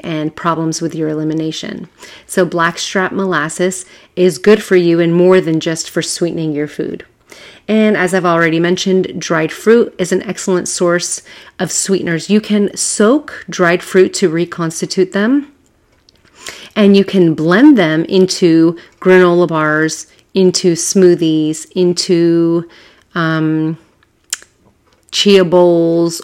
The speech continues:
or any, anything that you want that you need a sugar for. You reconstitute them by soaking them in hot water overnight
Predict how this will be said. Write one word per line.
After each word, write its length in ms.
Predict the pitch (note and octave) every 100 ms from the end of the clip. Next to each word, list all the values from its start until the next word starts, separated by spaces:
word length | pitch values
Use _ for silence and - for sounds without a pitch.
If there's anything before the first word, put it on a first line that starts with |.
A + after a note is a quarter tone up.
| -
or 800 | F3 E3+ D#3+ D#3+ D#3 D#3 D#3 - -
any, 300 | B3+ C#4 -
anything 640 | C#4 C#4+ G#3 - A#3+ A#3
that 160 | G#3+
you 160 | G3+ G3
want 260 | F#3+ G3+ F3
that 140 | F3+
you 160 | F3 F3
need 520 | E3+ E3+ F3 E3 - _ - - _
a 80 | F#3+
sugar 400 | - G3+ F3+ F3+
for. 500 | - D#3+ D3+ G3 C#4+
You 320 | C4 F#3+ A3
reconstitute 800 | G3 A3 A3 G3+ G3+ - G3+ F#3
them 120 | F#3
by 140 | F3+ E3+
soaking 400 | - E3 F#3 F#3
them 140 | F3
in 100 | E3
hot 240 | D3+ F3
water 340 | - D#3+ E3 -
overnight 640 | E3+ D#3+ D3+ D#3 A#3 D4+